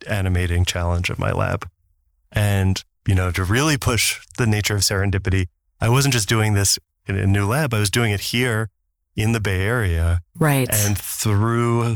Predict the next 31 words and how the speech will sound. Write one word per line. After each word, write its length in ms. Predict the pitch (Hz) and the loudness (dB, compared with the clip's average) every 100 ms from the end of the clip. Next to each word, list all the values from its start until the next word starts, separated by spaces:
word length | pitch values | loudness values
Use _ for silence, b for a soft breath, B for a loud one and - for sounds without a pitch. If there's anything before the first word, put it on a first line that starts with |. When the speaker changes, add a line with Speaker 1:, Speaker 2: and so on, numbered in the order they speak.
| 101 | -6
Speaker 1:
happenstance 960 | - 113 110 113 104 113 107 101 95 92 | -6 -6 -4 -2 -2 0 0 2 0 2
and 140 | 90 | 2
the, 360 | 95 107 107 104 | 2 -2 -2 -2
the 100 | 95 | 0
right 220 | 101 104 | 0 -2
conversations, 680 | - 98 92 101 95 98 95 _ _ _ - | -2 -2 0 0 0 0 -2 _ _ _ -4
I 80 | 104 | -2
got 160 | 107 | 0
introduced 420 | 101 101 92 90 | 0 0 2 0
to 80 | - | 0
Jennifer 340 | 92 90 87 87 | -2 -2 -2 -2
Doudna, 480 | 92 98 87 92 - _ _ _ _ - | -2 -2 -4 -4 -8 _ _ _ _ -4
who 300 | 110 104 95 85 - | 0 2 0 -2 -4
was 200 | 95 92 | -2 0
one 140 | 104 | 0
of 60 | 92 | -2
the 60 | |
co-inventors 680 | 87 98 92 90 87 98 90 | 0 0 0 0 -2 -2 -2
of 80 | 87 | -4
crispr 520 | - 92 - 92 95 98 _ _ _ | -4 -6 -4 -2 -2 -4 _ _ _
technology. 560 | - 101 87 78 82 92 | -6 -4 -2 0 0 2
Speaker 2:
Incredible. 840 | 151 - 135 127 123 117 123 - _ _ | 0 2 0 0 0 0 -2 -4 _ _
Speaker 1:
And 100 | 107 | 0
had 120 | 98 110 | 0 0
just 180 | 113 | -2
published 300 | - 95 95 | -2 -2 0
this 100 | 98 | -2
paper, 440 | 90 101 101 98 95 | -2 -2 -2 -2 0
and 160 | 92 | 2
she 180 | 90 104 | 2 0
was 300 | 87 92 87 | 0 0 -2